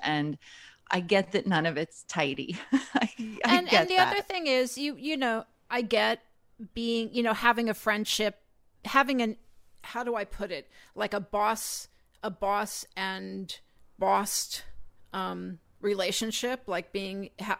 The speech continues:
Speaker 2: you know, because Ramalini and I became good friends at Lucky, but that was also very complicated.
Speaker 1: It was super complicated and painful. <laughs> It was not,
Speaker 2: Yeah,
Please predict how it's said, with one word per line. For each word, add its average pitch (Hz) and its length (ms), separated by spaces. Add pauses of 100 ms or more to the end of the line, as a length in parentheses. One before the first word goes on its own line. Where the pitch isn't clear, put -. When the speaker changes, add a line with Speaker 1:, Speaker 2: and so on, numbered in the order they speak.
Speaker 2:
you 208 140
know, 196 140
because 202 360
Ramalini 208 760
and 240 100
I 202 120
became 196 340
good 190 200
friends 190 300
at 170 120
Lucky, 175 500 (400)
but 208 140
that 208 180
was 202 120
also 190 280
very 165 240
complicated. 220 680
Speaker 1:
It 185 100
was 180 200
super 233 320
complicated 175 880
and 185 560 (1600)
painful. 285 720
<laughs> - 20 (480)
It 254 180
was 240 180
not, 233 360
Speaker 2:
Yeah, 214 460